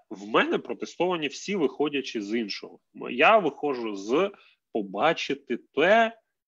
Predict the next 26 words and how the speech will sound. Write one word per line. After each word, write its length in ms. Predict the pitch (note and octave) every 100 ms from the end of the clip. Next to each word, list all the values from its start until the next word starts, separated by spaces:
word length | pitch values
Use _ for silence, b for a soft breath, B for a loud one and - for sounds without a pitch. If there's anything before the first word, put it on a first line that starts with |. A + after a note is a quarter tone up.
| _
як 400 | G#2 C3+ D#3 -
воно 300 | G2+ G#2+ A#2+
передається 920 | B2 G#2 G2+ F2+ F2+ F#2+ D#3+ F#3+ -
між 320 | G#2+ A#2 G#2+
рі-, 180 | G2 A2
нашими 500 | G2 A2+ - G#2+ G2+
поколіннями. 760 | F2+ - G2 G2 G2 F2+ D#2+ D#2+
Тому 200 | - A2
що, 180 | B2 -
наприклад, 480 | A2+ G#2 C3 C3 G#2+
в 120 | G2+ G2+
мене 340 | C3 G3 E3+
в 200 | A#2+ G#2+
доньки 800 | F#2+ F#2+ A2+ A2+ - G2+ F#2+ E3 b b b b b _ _
від 360 | A2 A2+ D#3 -
моєї 600 | A#2 B2 A#2+ C#3+ F3+ D3+
баби 460 | A#2+ G2 F#2 F#2 G#2+
по 140 | -
батьковій 580 | G#2 A2 A#2+ - G#2+ G2+
стороні 640 | - - G2 G2 G#2 F3
отримано 600 | D#3 G#2+ C#3+ D3 B2 G#2+
настільки 680 | G#2+ A#2 - - D#3+ C#3+ B2
мало, 640 | G#2+ A#2 C3 A#2+ G2+ F2+ - _
е, 280 | F2+ E2+ E2+ G2+
геному, 520 | A2+ E3+ B3+ G3+ G#2 b b b
що 460 | - - D3 C#3+